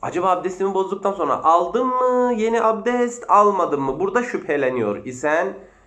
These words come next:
İslamiyet gene kesin karara bakar. Buradaki kesin kararın abdestinin bozulması olduğu için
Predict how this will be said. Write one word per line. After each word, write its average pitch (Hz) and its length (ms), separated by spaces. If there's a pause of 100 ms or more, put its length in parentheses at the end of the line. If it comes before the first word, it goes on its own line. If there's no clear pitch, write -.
(200)
İslamiyet 110 800 (200)
gene 165 580 (160)
kesin 151 680 (260)
karara 104 560
bakar. 135 600 (240)
Buradaki 143 400
kesin 139 440
kararın 107 600 (240)
abdestinin 131 1000
bozulması 131 840
olduğu 98 380
için 160 460